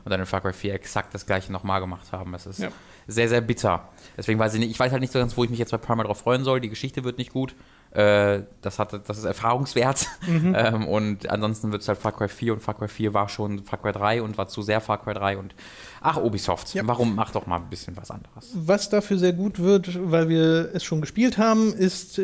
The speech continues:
Speaker 2: das Shadow Complex Remaster, das erscheint, unter anderem auch für den P C.
Speaker 1: Mhm.
Speaker 2: Und da war's
Speaker 1: Ist schon erschienen.
Speaker 2: Ist es schon ersinen?
Speaker 1: Mhm.
Speaker 2: Und du meintest irgendwie auch kostenlos
Speaker 1: Es ist
Speaker 2: oder
Speaker 1: während
Speaker 2: so?
Speaker 1: der Holidays kostenlos, also es ist begrenzt. Ich vermute, also sie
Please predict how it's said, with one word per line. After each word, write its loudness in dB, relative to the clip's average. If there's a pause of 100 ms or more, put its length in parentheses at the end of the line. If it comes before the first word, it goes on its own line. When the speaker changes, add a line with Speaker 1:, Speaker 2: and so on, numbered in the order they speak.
Speaker 2:
das 4
Shadow 4
Complex 2
Remaster, 2 (160)
das 0 (300)
erscheint, 0 (400)
unter 2
anderem 2
auch -2
für -2
den 0
P -6
C. 0
Speaker 1:
Mhm. -4 (320)
Speaker 2:
Und -2 (100)
da 2
war's 0
Speaker 1:
Ist -2
schon -4
erschienen. -10
Speaker 2:
Ist 0
es -2
schon 2
ersinen? 0
Speaker 1:
Mhm. -6 (560)
Speaker 2:
Und -4
du 0
meintest 0
irgendwie 0
auch -2
kostenlos -2
Speaker 1:
Es 0
ist -2
Speaker 2:
oder 0
Speaker 1:
während 4
Speaker 2:
so? 0
Speaker 1:
der 2
Holidays 2
kostenlos, -2
also -2
es -4
ist -12
begrenzt. -2
Ich -10
vermute, 0
also -2
sie 2